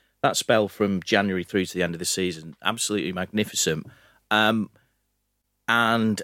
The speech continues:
uh, yeah, they, they, <sighs> the thing is w-, with Rijkaard, I think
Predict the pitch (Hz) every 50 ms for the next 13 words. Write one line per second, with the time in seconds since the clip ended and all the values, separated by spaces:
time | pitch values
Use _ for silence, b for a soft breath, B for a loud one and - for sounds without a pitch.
0 | - - - 104 110 104 - - _ _ _ 190 190 165 151 135 - 160 - -
1 | 185 170 110 - - - - - - - _ _ _ _ _ _ _ _ _ _
2 | _ _ - - _ _ - 135 - 220 214 214 185 151 143 - - - - -
3 | - - - 139 123 110 123 120 120 117 - - 110 101 98 92 - 117 - -
4 | 165 147 -